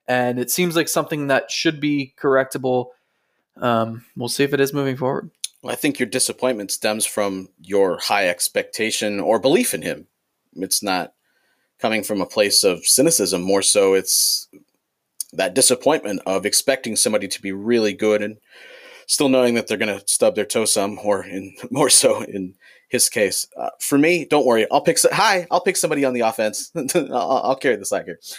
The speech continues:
Speaker 2: Uh, I don't
Speaker 1: How
Speaker 2: think
Speaker 1: are you gonna choose?
Speaker 2: <laughs> It's so very difficult, but I will settle on someone that we're just tearing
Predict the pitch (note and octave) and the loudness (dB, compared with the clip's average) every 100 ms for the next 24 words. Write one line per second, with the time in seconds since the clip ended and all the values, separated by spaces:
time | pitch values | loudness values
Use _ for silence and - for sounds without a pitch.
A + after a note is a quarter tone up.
0 | - - - - - - - - G#2+ A#2 | -16 -14 -10 -8 -6 -8 -10 -10 -12 -16
1 | _ _ - C#3+ - D#3+ G#3+ G#3+ G3+ C#3 | _ _ 0 2 2 2 4 4 4 2
2 | - - A3 C#3 - - - - B2+ C#3+ | -2 -4 -2 -4 -6 -8 -6 -4 -4 -4
3 | B2 - D#3+ D#3+ C#3 - - - - _ | -2 0 4 4 2 -4 -20 -20 -20 _
4 | - G2 A#2+ B2 A2 A2+ - A2 G2 E2+ | -18 -2 4 4 4 -2 -4 -2 0 0
5 | - _ F#2 A2 - A#2+ - A#2+ C3+ D3+ | -4 _ -16 -4 2 4 4 4 4 4
6 | D3+ D#3+ E3+ F3 E3+ F3+ F3+ F3 E3+ D#3+ | 4 4 6 4 4 4 4 2 -2 -2
7 | D#3+ - _ - C3 D#3 | -2 -4 _ 0 0 0